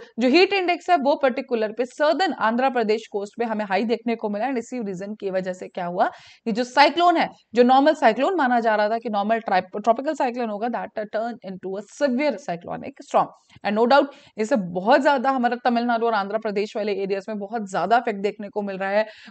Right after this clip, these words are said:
पूरी नॉर्मल लाइफ, even, अ, हॉलीडेज डिक्लेयर कर दिया है to the schools and all।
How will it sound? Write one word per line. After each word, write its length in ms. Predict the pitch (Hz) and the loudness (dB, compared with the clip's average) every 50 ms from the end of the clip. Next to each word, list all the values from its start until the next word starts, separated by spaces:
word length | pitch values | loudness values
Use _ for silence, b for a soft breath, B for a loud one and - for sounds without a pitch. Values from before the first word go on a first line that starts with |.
| - - | -8 -4
पूरी 200 | 240 262 277 294 | -2 0 0 2
नॉर्मल 360 | 262 240 226 226 233 233 220 | 2 2 2 4 4 2 4
लाइफ, 180 | 208 220 233 233 262 | 4 4 4 2 0
even, 220 | 226 233 247 247 247 B B B B - | -2 -2 -2 -4 -6 B B B B 2
अ, 180 | 196 196 202 202 226 | 4 4 8 10 10
हॉलीडेज 380 | 226 254 269 277 302 294 277 240 | 10 10 8 4 2 0 0 -2
डिक्लेयर 280 | 262 240 262 247 226 | -2 0 0 0 2
कर 180 | 220 240 226 214 | 2 2 0 2
दिया 160 | 196 220 226 | 2 0 0
है 60 | 226 | 0
to 200 | 220 226 233 196 | 0 -2 -2 -4
the 40 | 214 | -4
schools 500 | 208 - - 240 233 233 226 196 214 196 | -4 -6 -4 -2 0 0 0 0 0 0
and 100 | 190 190 185 | 0 2 4
all। 180 | 190 208 220 | 6 6 4